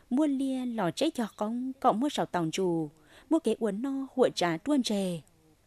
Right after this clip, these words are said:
Lý tê bê sẵn nó thia dạy mùa chỉ nhu, chỉ tử, là do tay bánh nhia tế chờ, lòn tía máy khấy lia. Vì bê sẵn danh báu rồng, cái trí tế khía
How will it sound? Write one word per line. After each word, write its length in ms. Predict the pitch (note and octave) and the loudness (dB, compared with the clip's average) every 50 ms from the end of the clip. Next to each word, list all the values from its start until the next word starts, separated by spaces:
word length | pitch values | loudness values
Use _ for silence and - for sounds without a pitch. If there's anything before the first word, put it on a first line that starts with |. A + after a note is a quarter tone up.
| _ _ _ _ _ _ _ _ _ _ _ - - | _ _ _ _ _ _ _ _ _ _ _ -12 -4
Lý 120 | A#3 A#3+ B3 | -2 -2 0
tê 140 | - D#4 - | 0 -2 0
bê 140 | - D#4 D4+ | 2 0 0
sẵn 320 | - - D4+ G#3 D3 D#3+ | 2 0 0 0 0 -2
nó 340 | F#3+ F#3 F3+ F3+ F3 F3 F3+ - | -2 -4 -6 -6 -6 -6 -8 -6
thia 160 | - D4+ D#4 C4+ | -2 -2 -2 2
dạy 120 | - C#4+ F3+ | 2 2 0
mùa 260 | D#3 F#3 G3 G3 F#3 - - | 2 0 -2 -4 -6 -4 -2
chỉ 140 | F#3+ D#3+ | 0 0
nhu, 460 | D#3 F3+ G#3 A#3+ C4 C4+ C4 B3+ B3 A#3+ - _ | 0 0 -2 -2 -2 0 0 -2 -4 -6 -6 _
chỉ 160 | - F3 D#3 | 0 0 0
tử, 480 | - _ - C4+ A#3+ G#3 F3+ D#3+ D3 C#3+ - _ _ - - - - - | 0 _ 0 2 2 2 2 0 -2 -4 -8 _ _ -20 -20 -20 -4 0
là 80 | A3+ | 0
do 180 | A3+ G#3+ A#3+ A#3 | 0 2 0 -4
tay 220 | - - A#3+ A3+ - | -2 -2 -2 -2 0
bánh 220 | - F3 F3+ G3+ B3 | -2 -2 -2 -2 -2
nhia 220 | C#4 C#4+ D4 C#4 | 0 0 0 -2
tế 220 | - - D#4 F#4 F#4 - | -2 -2 -2 -2 -2 -2
chờ, 420 | - G3+ F#3 F3 F3 E3+ D#3+ D3 D3+ - - _ _ | 0 2 2 2 2 2 0 -4 -6 -12 -20 _ _
lòn 240 | - G3+ F#3 F3 E3 | -2 -2 -2 -2 -2
tía 180 | F3 E3+ E3 | 0 -2 -2
máy 340 | E3 F#3 F3+ D#3+ D#3+ D#3+ E3+ - - | -2 -2 -4 -4 -4 -4 -6 -6 -4
khấy 160 | G#3 A#3 C#4 | -2 -2 -2
lia. 300 | C#4 B3+ B3 B3 A#3+ A3+ A3 A3 - _ _ _ _ - - - - - - - - - - - - - _ _ _ - - _ _ _ _ | 0 -2 -2 -4 -4 -6 -8 -10 -14 _ _ _ _ -20 -20 -18 -20 -20 -20 -20 -20 -20 -20 -20 -20 -20 _ _ _ -20 -20 _ _ _ _
Vì 400 | - G3+ A#3+ A#3 G#3 E3+ D3+ C#3+ - | -4 -2 0 2 2 2 0 0 2
bê 120 | - D4 C#4+ | 0 0 0
sẵn 220 | - D4 G3+ E3 | 0 -2 -2 0
danh 160 | - C#4 C#4 - | 0 0 0 2
báu 160 | - B3 D4 D#4+ | 2 0 0 2
rồng, 420 | - A3+ F#3 F3+ F3 F3 D#3+ D3+ D3 - _ _ _ _ _ _ _ _ _ _ _ _ _ | 2 2 2 2 2 0 -2 -4 -6 -10 _ _ _ _ _ _ _ _ _ _ _ _ _
cái 120 | - G#3 A3+ | 2 2 2
trí 200 | - A#3+ A#3+ B3 | 2 0 -2 -4
tế 380 | - _ C#4 C#4 D4 D#4+ E4+ - | -2 _ -2 0 0 -2 -2 -4
khía 180 | - - F#3 F#3 | 2 4 4 4